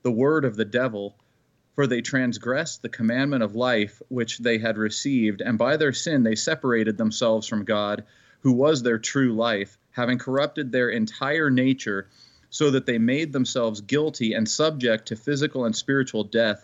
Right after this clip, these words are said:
having become wicked, perverse, and corrupt in all their ways.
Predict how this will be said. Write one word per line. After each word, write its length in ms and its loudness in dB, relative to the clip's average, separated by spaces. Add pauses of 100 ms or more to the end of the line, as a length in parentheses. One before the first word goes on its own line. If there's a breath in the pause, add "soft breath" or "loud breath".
(240 soft breath)
having 360 0
become 340 -2
wicked, 480 -4
perverse, 520 -2
and 200 -4
corrupt 440 -2
in 120 0
all 280 0
their 180 2
ways. 440 0